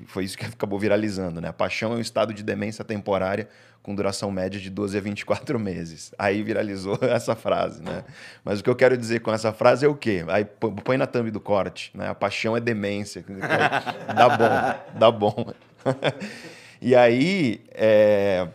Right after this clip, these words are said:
você fica, e, e quando eu digo demente, é você fica com a sua tomada de decisão prejudicada, em primeiro lugar, porque teu córtex pré-frontal tá inibido,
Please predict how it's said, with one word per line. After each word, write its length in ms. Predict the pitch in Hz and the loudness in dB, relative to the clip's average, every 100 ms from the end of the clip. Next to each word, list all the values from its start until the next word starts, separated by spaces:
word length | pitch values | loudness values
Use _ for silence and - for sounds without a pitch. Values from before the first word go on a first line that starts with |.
| - _ _ - | -14 _ _ -10
você 340 | 110 120 139 | -6 -2 -2
fica, 380 | 135 170 175 143 110 | -2 -2 2 2 2
e, 300 | 95 110 127 | -4 -4 -4
e 40 | |
quando 180 | 156 170 | 0 2
eu 40 | |
digo 160 | 160 147 | 2 2
demente, 540 | 127 113 139 175 - | 2 2 0 -2 0
é 60 | 113 | 0
você 200 | 107 113 | 0 -4
fica 200 | 139 160 | -6 -4
com 100 | 143 | -4
a 20 | |
sua 140 | 135 139 | -4 -2
tomada 380 | 131 120 143 151 | 0 2 2 0
de 100 | 131 | -4
decisão 440 | 127 - 107 127 | -4 -4 -2 -2
prejudicada, 920 | 135 139 127 123 - 98 101 117 156 143 | -2 -4 -6 -10 0 2 4 2 -2 -4
em 80 | |
primeiro 320 | 101 98 98 95 | -6 -4 -4 -4
lugar, 400 | 87 90 110 - | -4 0 0 -2
porque 240 | - 104 | -8 -10
teu 120 | 95 | -8
córtex 360 | 92 92 95 - | -6 -6 -8 -8
pré-frontal 480 | 98 95 95 87 87 | -6 -6 -6 -6 -6
tá 100 | 95 | -6
inibido, 460 | 92 87 110 151 | -8 -6 -6 -6